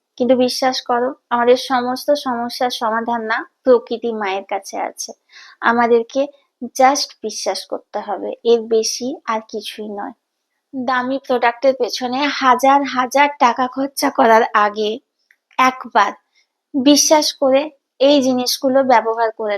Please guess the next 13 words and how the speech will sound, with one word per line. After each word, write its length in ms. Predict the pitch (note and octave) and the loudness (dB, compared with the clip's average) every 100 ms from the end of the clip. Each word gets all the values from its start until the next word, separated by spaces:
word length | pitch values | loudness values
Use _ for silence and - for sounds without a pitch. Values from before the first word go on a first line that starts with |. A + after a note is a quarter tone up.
| G3 | -4
দেখো। 240 | F#3+ - G#3 _ - - _ - | -8 -10 -16 _ -20 -20 _ 0
আমি 320 | C#4 D#4 F#4 | 4 6 4
বাজি 320 | F4 D#4 C4+ C#4+ | 6 4 4 2
রেখে 240 | C4+ D4 | 2 2
বলতে 340 | C4 B3+ A#3+ B3 | 2 2 2 0
পারি, 300 | B3 A3+ A#3+ E4 _ _ - | 2 0 0 -6 _ _ 2
তোমরা 420 | C#4 B3+ A#3+ A3+ B3 C#4 _ _ _ | 2 4 4 4 4 2 _ _ _
আর 160 | B3+ C4+ - | 0 0 2
টাকা 260 | C4+ B3 C4 C4+ | 2 4 2 2
খরচা 340 | C#4 C4 - C#4+ C#4+ | -2 -4 -2 -2 0
করবেই 440 | C4+ B3 A3+ A#3 A3 F#3+ | 0 0 2 0 0 -4
না, 80 | G3+ _ _ _ _ _ _ - | -6 _ _ _ _ _ _ 4
তোমরা 360 | D4 C#4+ C4 | 4 6 6